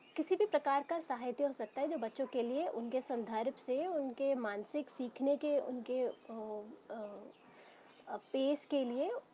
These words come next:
उनके cognitive understanding के लिए जो relevant हो। तो वो कहानियाँ हो सकती हैं, वो कहानियों की किताब हो सकती है, वो कविताएँ हो सकती हैं, वो, अ, एक चार्ट पे किसी पुराने दीवार पे लगी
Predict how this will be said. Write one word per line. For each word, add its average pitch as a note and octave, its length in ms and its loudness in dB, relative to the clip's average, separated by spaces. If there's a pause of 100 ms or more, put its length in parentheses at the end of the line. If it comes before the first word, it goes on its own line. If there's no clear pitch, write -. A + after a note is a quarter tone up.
(120)
उनके A#3+ 240 -2
cognitive A#3+ 760 2
understanding B3 640 0
के C4+ 100 -2
लिए E4 120 2
जो G#4+ 100 8
relevant G#3+ 520 2
हो। G3+ 80 -12 (540)
तो C#4+ 80 2
वो C#4+ 160 4 (280)
कहानियाँ B3+ 480 2
हो C#4+ 120 4
सकती A#3+ 420 -4
हैं, A#3 220 0
वो A3+ 180 -2
कहानियों A#3 260 0
की B3 100 -2
किताब A#3 400 0
हो B3+ 60 -2
सकती B3+ 320 -4
है, C#4+ 60 6
वो C4 280 2
कविताएँ A3+ 480 2
हो D4 160 2
सकती A#3+ 400 -4
हैं, A#3 320 -4 (520)
वो, A#3 520 6
अ, A3 400 2 (480)
एक C4 200 0
चार्ट B3 360 2
पे E4+ 140 4
किसी C#4 380 0 (340)
पुराने B3 460 6
दीवार A#3 420 6
पे C#4 200 0
लगी B3+ 400 2